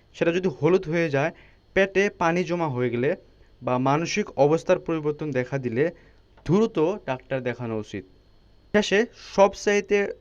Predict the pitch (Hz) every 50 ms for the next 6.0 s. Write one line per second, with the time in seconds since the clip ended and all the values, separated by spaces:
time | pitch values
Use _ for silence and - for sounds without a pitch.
0 | - 147 143 143 175 214 208 - - 202 180 185 180 180 165 156 165 156 170 175
1 | 175 170 160 156 170 185 185 - - - - - - - 147 170 180 190 170 185
2 | 196 202 208 - - - 165 175 175 190 190 190 190 190 185 - - 180 170 170
3 | 165 170 175 175 160 143 131 139 139 139 - 165 170 139 143 151 170 185 - -
4 | - _ _ - 170 170 165 151 165 190 202 - - _ _ _ - - - -
5 | 208 226 226 208 185 175 - - - 165 170 160 151 143 131 127 135 131 113 98